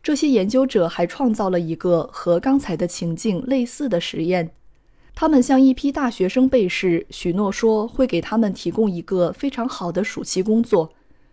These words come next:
之后又告诉他们无法实现。快乐感相关的反应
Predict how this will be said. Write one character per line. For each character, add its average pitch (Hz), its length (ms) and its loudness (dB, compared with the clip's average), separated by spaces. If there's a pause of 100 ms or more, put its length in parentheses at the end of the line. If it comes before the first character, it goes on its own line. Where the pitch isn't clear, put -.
(120)
之 - 140 -4
后 208 180 0
又 208 120 4
告 220 180 -2
诉 180 140 -6
他 - 120 -6
们 202 160 2
无 165 140 -6
法 180 180 -4
实 165 280 -4
现。 180 300 -2 (920)
快 320 180 0
乐 262 160 4
感 175 280 0
相 254 240 2
关 277 160 2
的 233 80 2
反 170 280 -6
应 170 240 -2